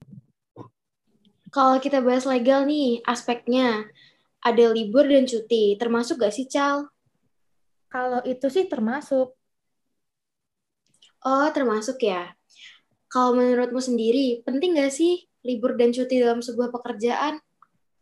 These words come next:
Speaker 2: Pastinya penting dong, setiap pekerjaan pasti butuh adanya refreshing badan maupun pikiran.
Speaker 1: I see,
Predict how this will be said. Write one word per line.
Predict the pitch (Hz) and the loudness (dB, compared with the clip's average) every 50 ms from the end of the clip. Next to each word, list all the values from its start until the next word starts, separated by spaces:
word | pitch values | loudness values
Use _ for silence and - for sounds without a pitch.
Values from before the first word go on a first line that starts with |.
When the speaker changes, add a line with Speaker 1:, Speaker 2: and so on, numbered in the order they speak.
| _ _ _ _ _ _ | _ _ _ _ _ _
Speaker 2:
Pastinya | - 269 269 - - 285 294 294 294 | -8 -8 -6 -6 -6 -4 -4 -4 -4
penting | 294 302 320 339 320 359 349 330 302 269 | -2 -2 -2 -2 -2 -2 -4 -2 0 0
dong, | 262 262 277 294 302 | 0 0 0 -2 -6
setiap | - - - 262 254 254 254 - | -10 -6 -4 -2 -2 -2 -2 -4
pekerjaan | 247 254 247 240 214 247 247 277 294 285 285 | -4 -4 -4 -2 -2 -2 -2 -2 -2 -2 -4
pasti | 277 - - 302 247 | -4 -2 -4 -4 -2
butuh | 233 247 214 262 | 0 2 2 2
adanya | - 233 226 247 240 233 233 226 | 2 2 2 2 2 2 2 0
refreshing | 220 220 220 - 214 208 208 - - 240 247 277 285 | -2 -4 -6 -6 -8 -8 -8 -8 -6 -6 -4 -4 -2
badan | 247 220 214 202 233 262 277 | -2 -2 0 0 0 -2 -2
maupun | 262 262 262 262 269 240 | -4 -4 -2 -2 -2 -2
pikiran. | 269 262 262 269 294 294 285 277 277 277 277 - _ _ _ _ _ _ _ _ _ _ _ _ _ _ _ _ _ _ _ _ _ _ _ _ _ _ _ _ _ _ _ _ _ _ _ _ _ _ - 247 | -4 -6 -2 -2 0 0 0 0 -2 -4 -6 -10 _ _ _ _ _ _ _ _ _ _ _ _ _ _ _ _ _ _ _ _ _ _ _ _ _ _ _ _ _ _ _ _ _ _ _ _ _ _ -4 -2
Speaker 1:
I | 254 269 269 254 | 0 0 -2 -4
see, | - - 277 262 247 240 233 220 220 214 | -6 -6 -4 -2 0 0 0 0 0 -2